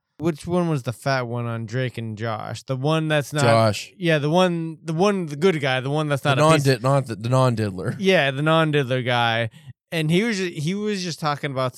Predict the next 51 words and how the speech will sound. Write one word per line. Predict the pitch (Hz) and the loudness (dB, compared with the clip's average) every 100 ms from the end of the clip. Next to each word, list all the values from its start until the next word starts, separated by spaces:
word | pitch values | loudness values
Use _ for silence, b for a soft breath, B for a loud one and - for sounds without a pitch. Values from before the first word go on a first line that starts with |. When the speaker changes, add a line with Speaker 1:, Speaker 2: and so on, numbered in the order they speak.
| 131 | -6
Speaker 1:
'cause | 139 | -4
I | 139 | -2
guess | 139 151 | -2 -4
he | - 160 165 | -6 -6 -4
was | 160 147 | -2 -2
into, | 117 131 - 123 120 | -4 -8 -8 -8 -6
uh, | 113 107 107 | -4 -6 -8
like, | 113 123 139 | -10 -10 -8
you | |
know, | 139 | -6
he | 131 143 | -4 -4
got | 143 139 | -4 -4
into | 123 107 | -6 -10
drugs, | 113 110 110 120 113 113 - - | -8 -6 -8 -10 -12 -14 -16 -14
Speaker 2:
Yeah. | 107 107 | -8 -4
Speaker 1:
you | 107 | 0
know, | 143 | 2
after | 131 127 - | 2 0 -2
that | 123 123 120 117 | -2 0 0 -2
and, | 117 120 - | -6 -10 -10
and | 139 127 | -10 -10
stuff. | - - 120 113 120 | -12 -6 -4 -4 -8
And, | 120 | -8
like, | 120 117 | -8 -2
yeah, | 151 | 0
he, | 151 160 170 | 0 -2 -6
it, | 185 196 202 220 | -8 0 2 2
it's | 196 190 | 0 -4
an | 185 | -4
interesting, | 202 180 160 - 160 151 | -6 -6 -8 -6 -6 -4
uh, | 135 120 113 107 b b b - | -6 -6 -6 -10 b b b -2
podcast. | 151 156 - 101 107 117 | 0 -2 -6 -8 -8 -8
If | 151 131 | -6 -4
you | 175 | -2
like | 160 156 160 - | 0 0 -2 -4
to, | 143 131 | -6 -4
uh, | 135 120 | -6 -8
hear | 120 151 | -4 -2
about | 156 143 135 | -2 -2 -2
that | 131 | -4
kind | - 131 | -4 -6
of | |
stuff | 127 120 | -6 -8
or | 120 | -4
interested | 135 123 | -6 -6
in | 123 | -6
that | 123 117 | -4 -4
thing, | 131 127 | -6 -6
I, | 117 123 123 | -2 -2 -2
I | |
would, | 131 120 - | -4 -6 -12